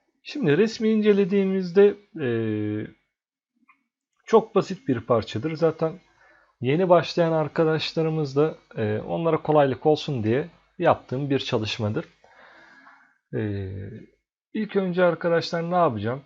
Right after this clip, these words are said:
Buradan bir çizgi çizip tekrardan çizgi ve çizgi olarak devam edeceğim. İstersem profil komutuyla bunu bir kere de oluşturabilirim. İstersem, e, line komutuyla çizgileri çizer,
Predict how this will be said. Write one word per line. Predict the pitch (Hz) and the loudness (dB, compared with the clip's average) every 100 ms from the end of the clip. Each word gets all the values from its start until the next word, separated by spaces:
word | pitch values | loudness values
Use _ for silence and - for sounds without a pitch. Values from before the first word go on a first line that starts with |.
| _ _ | _ _
Buradan | 175 160 147 147 147 | 0 2 2 0 -2
bir | |
çizgi | 147 - 139 135 147 | -6 -6 -6 -6 -8
çizip | 120 110 131 _ | -6 -6 -8 _
tekrardan | - 160 135 113 104 95 | -2 -2 0 -2 -2 -6
çizgi | - 131 135 131 139 139 - - | -6 -6 -2 0 0 -2 -12 -8
ve | 147 147 | -6 -6
çizgi | - 147 143 156 | -6 -8 0 2
olarak | 131 110 139 - 147 | 4 2 0 -2 0
devam | 139 147 147 | 2 2 -2
edeceğim. | 143 135 143 147 - | -4 -4 -4 -4 -10
İstersem | 156 - 165 147 - 147 - _ _ _ - | -14 0 0 0 -2 -4 -6 _ _ _ -4
profil | 123 - 196 | -4 -2 -4
komutuyla | 196 175 160 165 156 139 | -4 -4 -4 -2 0 0
bunu | 135 120 117 | -2 -2 -2
bir | 139 139 | -2 0
kere | 156 151 | 0 0
de | 156 | -2
oluşturabilirim. | 151 - - 151 147 147 151 175 _ _ _ _ _ _ | -2 -6 -2 -2 0 -2 -2 -8 _ _ _ _ _ _
İstersem, | 175 - 185 160 - 143 156 _ _ - | -8 -2 0 0 0 -4 -4 _ _ -12
e, | 127 | -8
line | 104 101 110 156 160 - | -6 -6 -2 0 0 -2
komutuyla | 147 139 139 143 107 117 170 _ _ _ _ _ _ _ _ _ | -4 -4 -2 -2 0 -2 -6 _ _ _ _ _ _ _ _ _
çizgileri | - 156 151 160 160 160 | -6 -4 0 2 4 2
çizer, | 160 151 143 151 156 | 0 2 4 4 2